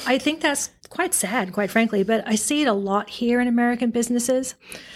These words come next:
So when I left the Gap, I decided to take as much time as I needed to find the next opportunity. And I really planned and set out to take a year off, and I did. I took a year off.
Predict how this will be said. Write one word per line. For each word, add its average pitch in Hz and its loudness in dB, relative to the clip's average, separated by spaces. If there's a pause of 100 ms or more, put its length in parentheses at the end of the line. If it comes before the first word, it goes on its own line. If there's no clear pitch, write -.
(160)
So 269 0
when 240 2
I 285 -2
left 233 -2
the 214 -2
Gap, 196 -2 (480)
I 233 2
decided 202 -2
to - -2
take - -4 (200)
as 220 2
much 240 0
time 247 2
as 226 4
I 202 2
needed 190 2
to 226 -2
find 226 2
the 226 4
next 220 0
opportunity. 233 2
And 233 4
I 233 2
really 294 0
planned 214 0
and 196 0
set 196 0
out 202 -2
to - -4
take 214 -4
a 220 0
year 220 0
off, 247 -2
and 233 4
I 220 2
did. 202 -2 (160)
I 214 -4
took - -2
a 247 2
year 190 2
off. 175 -12